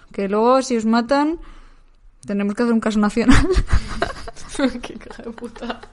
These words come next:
Speaker 1: Es bromi, es bromi. Eh, nada, que feliz Navidad y próspero
Speaker 2: año de felicidad.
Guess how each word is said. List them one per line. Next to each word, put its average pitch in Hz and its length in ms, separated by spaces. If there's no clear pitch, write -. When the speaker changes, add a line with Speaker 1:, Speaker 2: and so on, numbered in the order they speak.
Speaker 1:
Es 226 160
bromi, 196 260
es 185 120
bromi. 175 320
Eh, 190 420
nada, 185 340
que 185 380
feliz 185 160
Navidad 185 380
y 185 200
próspero 180 720
Speaker 2:
año 214 220
de 208 80
felicidad. 208 440